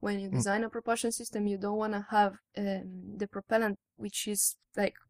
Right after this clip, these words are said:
Speaker 1: costs more than the rest of the system, right?
Speaker 2: Mm-hmm.
Speaker 1: And also, a thing about propellant is that usually it has to be, uh, inserted into the propulsion system on site, so on the launch site. So you will have somebody, you will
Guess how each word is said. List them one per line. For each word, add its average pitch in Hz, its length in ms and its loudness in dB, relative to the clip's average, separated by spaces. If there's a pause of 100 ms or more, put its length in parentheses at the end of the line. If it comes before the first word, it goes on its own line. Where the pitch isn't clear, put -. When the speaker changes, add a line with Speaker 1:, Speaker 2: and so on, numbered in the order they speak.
(340)
Speaker 1:
costs - 360 10
more 214 260 8
than 190 180 4
the 220 80 8
rest 202 300 10
of 185 160 0
the 185 80 -2
system, 196 420 0
right? 180 300 0 (220)
Speaker 2:
Mm-hmm. 127 320 8 (100)
Speaker 1:
And 220 180 2
also, 214 540 6 (320)
a 214 80 -2
thing 247 300 0
about 214 280 8
propellant 226 460 4
is 196 80 2
that 196 220 2
usually 226 600 -4
it 202 120 -6
has 202 200 0
to 226 120 -6
be, 208 420 -2 (220)
uh, 190 240 -2
inserted 208 640 -4 (180)
into 226 400 -2
the 214 120 4
propulsion 214 400 -2
system 190 560 -6
on 202 200 4
site, 196 480 4 (240)
so 196 400 -4
on 202 180 2
the 190 80 0
launch 180 360 0
site. 311 260 -2 (340)
So 208 260 2
you 202 160 4
will 214 120 6
have 208 240 6
somebody, 196 640 4 (280)
you 226 120 2
will 220 100 8